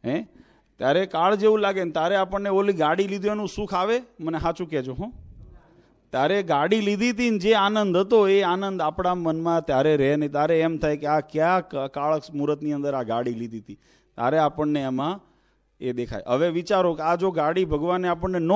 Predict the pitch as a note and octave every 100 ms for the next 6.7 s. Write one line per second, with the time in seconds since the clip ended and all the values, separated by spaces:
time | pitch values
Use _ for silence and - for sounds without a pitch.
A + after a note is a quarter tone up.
0 | A3 G3+ F3+ D#3 C#3 C3 A2 F#2 _ -
1 | - - - _ _ _ _ _ _ A#2+
2 | B2 E3 F3 G3 D#3 D#3 F#3 F#3 F#3+ G3+
3 | G3 G3 F#3+ G3 B3 A3+ A3+ G#3 F3+ F3
4 | G3+ G3+ A3 F3+ F3+ F3+ D#3+ E3+ A3 A3+
5 | G3+ G#3+ G#3 G3 G#3 G3 G3+ G3 E3+ E3+
6 | F3+ D#3+ E3+ F3+ D3+ C3+